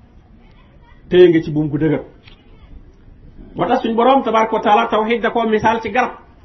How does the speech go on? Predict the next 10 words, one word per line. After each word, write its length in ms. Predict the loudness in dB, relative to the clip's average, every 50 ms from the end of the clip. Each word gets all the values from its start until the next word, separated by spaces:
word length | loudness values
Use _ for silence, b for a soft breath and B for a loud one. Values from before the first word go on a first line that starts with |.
| -20 -20 -20 -20 _ -18 -12
misaal 240 | -8 -4 -4 -4 -4
ko 80 | -4 -6
ci 80 | -6
gàncax. 380 | -2 -2 -2 -2 -2 -4 -8 -8 -10 -16 -20 -20 _ -20 -20 _ -20 -20 -20 -20 -20 -20 -20 -20 -20 _ -20 -20 -20 -20 -20 -20 -20 -20 -20 _ _ -20 -20 -20 -20 _ _ _ _ _ -20 -20 _ -12
Loolu 280 | -6 -2 0 2 2 2
ñuy 200 | 2 4 4 4
bay 240 | 6 6 6 4 4 4
danañ 200 | 4 2 2 2
ko 80 | 2 2
yomba 440 | 0 0 0 2 2 0 0 -2